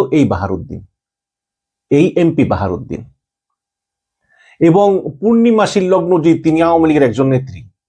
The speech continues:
তো তিনি যেহেতু বলতেছেন, তিনি তো না জেনে বলবেন না, তাই না? কারণ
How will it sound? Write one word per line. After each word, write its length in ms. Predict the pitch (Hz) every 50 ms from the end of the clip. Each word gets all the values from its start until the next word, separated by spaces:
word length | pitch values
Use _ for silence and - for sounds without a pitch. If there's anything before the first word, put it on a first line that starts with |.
| _
তো 60 | - 135 135 -
তিনি 140 | - 156 160 175
যেহেতু 240 | 160 160 160 175 151
বলতেছেন, 500 | 143 151 147 143 147 135 135 143 131 123 120 - _ _ _ _ _ _ _ -
তিনি 100 | 135 127 123
তো 80 | 127 151
না 120 | 131 135 135
জেনে 200 | 123 131 123 120
বলবেন 280 | 107 110 107 92 95 95
না, 100 | 95 90
তাই 140 | - 110
না? 120 | 120 131 95 - _ _ _ _ _ _
কারণ 160 | - 123 123